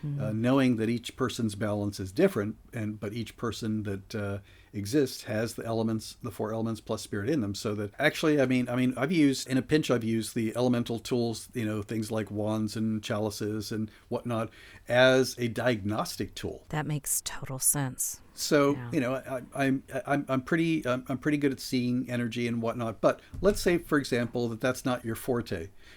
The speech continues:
Speaker 2: but you got the sense that it's a water imbalance in someone. And maybe you just picked that up or saw it, or you got a pendulum, or you did whatever you do. Go grab a chalice, preferably one that you've, you know, uh,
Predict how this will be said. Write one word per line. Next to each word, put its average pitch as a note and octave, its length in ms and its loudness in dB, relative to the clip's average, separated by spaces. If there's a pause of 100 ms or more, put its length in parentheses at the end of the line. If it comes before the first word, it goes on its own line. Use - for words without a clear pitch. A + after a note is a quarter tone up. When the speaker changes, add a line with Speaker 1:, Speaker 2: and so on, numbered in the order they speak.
(100)
Speaker 2:
but B2+ 220 0
you A#2+ 100 0
got C#3+ 220 2
the C3+ 80 -6
sense D#3+ 400 2
that A#2 320 -2
it's C3 160 -2
a B2 60 2
water A2+ 340 2
imbalance G2 640 -2
in G2 80 -2
someone. E2 460 -8 (360)
And E3+ 160 0
maybe A#2 540 2
you A#2 160 -2 (100)
just - 220 -6
picked A#2+ 140 0
that A#2+ 120 0
up A2+ 220 2
or B2 60 0
saw A2+ 340 0
it, A2 80 2
or A2 80 2
you A2+ 80 0
got A2 180 0
a A#2 120 2
pendulum, A2 560 -2
or - 20 0
you A2+ 140 -2
did A2+ 240 -6
whatever A2+ 240 -2
you A2 100 2
do. G2 160 -4 (880)
Go B3+ 120 4
grab D#3+ 300 4
a C#3+ 40 -2
chalice, A2+ 440 0
preferably A2+ 500 -2
one A2 260 0
that A2 120 -6
you've, A2 320 0
you A2+ 140 -2
know, G#2 220 -2
uh, G#2+ 280 -6